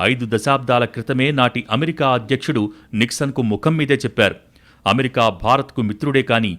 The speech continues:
యజమాని కాదని కుండబద్దలు కొట్టారు. అయినా సరే అమెరికా బుద్ధి మార్చుకోవటం లేదు. తన స్థాయి తగ్గిందనే వాస్తవం గుర్తించకుండా ఇండియాపై పెత్తనం చేయాలనుకుంటోంది. పైగా శ్రేయోభిలాషిగా చెబుతున్నట్టు కలరిస్తోంది.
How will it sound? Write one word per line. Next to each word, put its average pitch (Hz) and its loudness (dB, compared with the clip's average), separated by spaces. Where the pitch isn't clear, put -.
యజమాని 135 0
కాదని 117 0
కుండబద్దలు 123 0
కొట్టారు. 101 0
అయినా 120 2
సరే 95 -6
అమెరికా 131 2
బుద్ధి 110 -4
మార్చుకోవటం 120 0
లేదు. 98 -4
తన 123 4
స్థాయి 139 2
తగ్గిందనే 160 -2
వాస్తవం 139 -2
గుర్తించకుండా 135 0
ఇండియాపై 127 0
పెత్తనం 131 -2
చేయాలనుకుంటోంది. 117 0
పైగా 123 2
శ్రేయోభిలాషిగా 151 0
చెబుతున్నట్టు 139 -4
కలరిస్తోంది. 113 -2